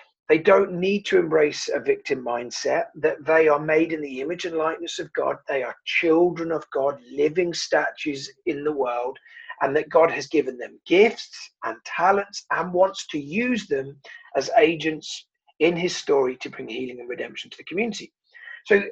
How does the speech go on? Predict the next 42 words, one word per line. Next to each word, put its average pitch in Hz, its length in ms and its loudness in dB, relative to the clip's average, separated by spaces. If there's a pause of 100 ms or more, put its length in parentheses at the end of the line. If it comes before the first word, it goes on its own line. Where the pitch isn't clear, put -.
(340)
from 226 420 6
that 208 280 4
very 214 240 4
simple 202 320 -4
question, 143 380 0
"What 151 180 0
do 165 100 -4
you 147 40 0
have 143 160 2
in 143 60 -8
your 123 220 -4
hand?" - 160 -10 (440)
all 208 160 6
sorts 160 220 -2
of 151 80 -2
entrepreneurial 139 560 -2
things 120 300 -4 (220)
kick - 220 -2
off. - 240 0 (440)
So 185 120 0
we 214 120 8
met 226 200 4
this 170 160 -6
one 165 260 4
guy, 120 420 -2 (580)
his 135 140 -6
initial 180 300 4
answer 170 240 4
was, 143 140 0
"I've 143 180 2
got - 100 -4
nothing." 117 560 -6
And 143 120 0
then 160 100 4
a 185 60 4
little 214 220 6
bit 185 120 0
later 143 220 2
he 139 60 -10
said, 127 200 -4
"Well, 143 140 6
look, 131 160 2